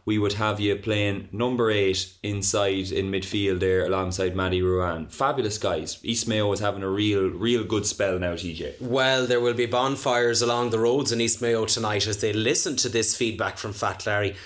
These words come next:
Speaker 2: This is the affection they always craved, and I suppose it just sings of a Mayo team in perfect harmony at the moment, in complete unison with each other, with all four areas of the county working together effortlessly and
Speaker 1: Absolutely.
Speaker 2: coming together on the field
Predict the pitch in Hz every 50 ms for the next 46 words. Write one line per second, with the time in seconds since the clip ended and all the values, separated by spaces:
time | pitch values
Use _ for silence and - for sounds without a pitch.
0 | - - - - 202 196 - 156 131 135 131 123 113 - - 127 117 - - 127
1 | 113 110 110 107 107 110 110 107 107 104 - - - - 120 123 139 139 127 104
2 | 107 127 135 147 147 - - - - 175 175 170 170 - - - - - - 190
3 | 202 196 - 262 247 - - - - 208 196 196 185 185 170 156 - - - -
4 | - - - _ 156 151 156 156 156 156 180 202 208 196 190 185 - - 180 160
5 | 156 147 143 131 127 127 - - - 233 226 196 - - - - - 175 170 156
6 | 139 127 117 113 110 107 107 - 117 110 110 117 123 143 170 180 175 - - -
7 | - - - 151 160 156 - 170 151 - 226 226 156 151 160 175 165 156 - -
8 | 135 127 123 117 107 117 113 107 - 120 113 113 107 101 101 - - - - 135
9 | 135 131 135 143 160 160 160 - 147 147 143 143 139 139 139 139 127 120 131 123
10 | 131 139 - - 147 139 135 - 139 131 120 113 135 156 151 - - 156 147 147
11 | - 135 - 151 143 143 - 143 135 131 131 - - - - - - - _ _
12 | _ _ _ _ _ _ _ _ - 214 233 226 208 185 - 143 131 - - -
13 | 104 87 87 - - - _ _ - 135 139 139 143 - 208 190 233 233 220 196
14 | 175 - - 147 131 151 147 143 139 131 120 117 113 113 107 104 - - 135 127
15 | 123 113 107 98 - -